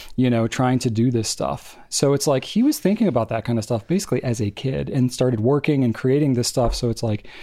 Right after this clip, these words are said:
you know, that's one just really interesting little fact about him. So he really has been in the pen world for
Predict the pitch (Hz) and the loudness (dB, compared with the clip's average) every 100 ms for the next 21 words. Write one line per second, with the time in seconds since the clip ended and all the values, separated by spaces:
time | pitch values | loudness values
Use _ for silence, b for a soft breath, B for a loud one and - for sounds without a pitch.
0 | B B B B B - 120 113 117 139 | B B B B B 0 2 2 2 0
1 | 131 135 143 139 123 123 - 123 113 117 | 2 2 2 2 0 -2 -6 -6 0 0
2 | 110 110 113 - 113 113 110 117 104 - | 2 0 -2 -2 -2 0 0 -2 -2 -2
3 | 107 123 104 107 110 110 139 123 135 127 | -4 -2 0 0 0 0 2 4 4 2
4 | 127 117 120 113 110 135 117 107 104 110 | 2 0 0 0 -2 -2 -2 -2 -4 -4
5 | 104 | -4